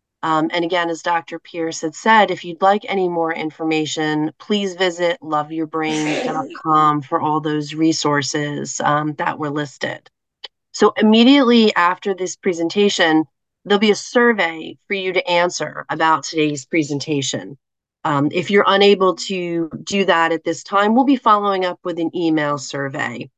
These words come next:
And be sure to be on the lookout for information on our spring brainstorm, which will be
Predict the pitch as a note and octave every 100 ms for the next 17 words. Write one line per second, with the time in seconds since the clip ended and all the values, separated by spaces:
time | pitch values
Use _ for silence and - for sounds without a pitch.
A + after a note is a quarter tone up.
0 | _ _ _ _ _ - F3+ F#3+ F3+ A3+
1 | G#3+ A3 G#3+ G#3+ G3+ F#3 F3+ F3+ F#3 F3
2 | E3 - - E3+ E3 E3 D#3+ D#3+ D#3 D#3
3 | D3+ C#3+ D3 D3 D3 C#3+ - - G3+ A3
4 | G#3 G#3 G#3+ G#3+ - A3 G#3+ G#3+ G#3+ F3+
5 | E3 - E3 E3 E3 D#3+